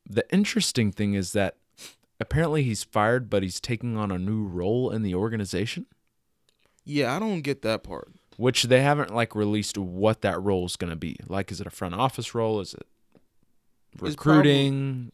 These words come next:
Speaker 2: yeah, it's probably some role where he doesn't have to be in interaction with the players. 'Cause I don't, I don't, like I said earlier, I don't, I think there's more going on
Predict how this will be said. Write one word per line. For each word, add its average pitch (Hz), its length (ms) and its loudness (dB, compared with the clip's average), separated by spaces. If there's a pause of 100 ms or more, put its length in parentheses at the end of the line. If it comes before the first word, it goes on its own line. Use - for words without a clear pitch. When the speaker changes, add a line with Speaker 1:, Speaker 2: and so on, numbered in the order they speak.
Speaker 2:
yeah, 147 200 -4
it's 147 120 -4
probably 180 340 0
some 143 320 -4
role 135 260 0
where 127 80 -2
he 127 80 -10
doesn't 117 300 -6
have 117 220 -10
to 120 80 -10
be 113 200 -4
in 110 80 -4
interaction 107 640 -8
with 104 140 -6 (120)
the 104 140 -10
players. 101 540 -10 (1500)
'Cause 127 160 -14
I 120 100 -4
don't, 165 320 -6
I - 120 -10
don't, 147 180 -8 (800)
like 135 120 -4
I 147 40 0
said 139 160 0
earlier, 135 280 0
I 110 120 -2
don't, 156 160 -6
I 135 80 0
think 190 320 -6
there's 147 300 -2
more 131 380 -2
going 117 360 -6
on 117 440 -8